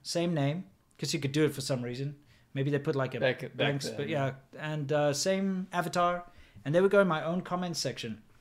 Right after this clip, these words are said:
Speaker 1: and reply to people, but in, like, racist, horrible ways.
Speaker 2: Yeah.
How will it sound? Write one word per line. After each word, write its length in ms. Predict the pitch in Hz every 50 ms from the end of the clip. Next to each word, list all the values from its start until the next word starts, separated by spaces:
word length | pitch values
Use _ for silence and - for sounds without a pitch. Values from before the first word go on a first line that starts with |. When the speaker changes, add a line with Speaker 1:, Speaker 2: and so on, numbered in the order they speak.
| _ _ _ _ - -
Speaker 1:
and 320 | 135 131 131 123 - - -
reply 360 | 139 131 135 - 160 160 165
to 80 | 160 160
people, 340 | - 151 131 - 117 104 98
but 180 | - 127 135 135
in, 140 | 147 135 135
like, 180 | 127 127 120
racist, 540 | - 120 123 139 151 139 - - 147 - -
horrible 500 | - - - 147 147 147 135 139 135 131
ways. 440 | 127 120 131 156 202 220 - - - -
Speaker 2:
Yeah. 300 | 131 127 123 120 120